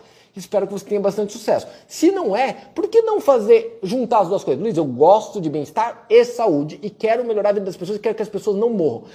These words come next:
Eu falo uma coisa, meu primo é personal trainer e ele que me ajudou nesse treinamento, vou até mostrar as coisas. E ele fala,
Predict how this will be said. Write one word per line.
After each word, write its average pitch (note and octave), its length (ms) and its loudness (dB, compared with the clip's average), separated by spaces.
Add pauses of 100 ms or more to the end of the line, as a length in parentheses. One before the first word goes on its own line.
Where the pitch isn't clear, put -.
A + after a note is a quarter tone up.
(200)
Eu G3 180 8
falo A3+ 460 2
uma D4+ 160 -2
coisa, A#3 260 2
meu G3 100 0
primo B3+ 480 -8
é B3+ 40 -8
personal A3+ 420 -2
trainer F#3+ 400 -2 (420)
e G3+ 280 0
ele C4 180 6
que - 80 -8
me B3 80 -2
ajudou G#3+ 240 -2
nesse G#3+ 180 -6
treinamento, G#3 540 -4
vou E3 60 -4
até G#3+ 120 -2
mostrar G#3+ 360 0
as G#3 120 0
coisas. B2+ 360 -2 (360)
E E3+ 140 -2
ele A#3 160 2
fala, F#3+ 320 0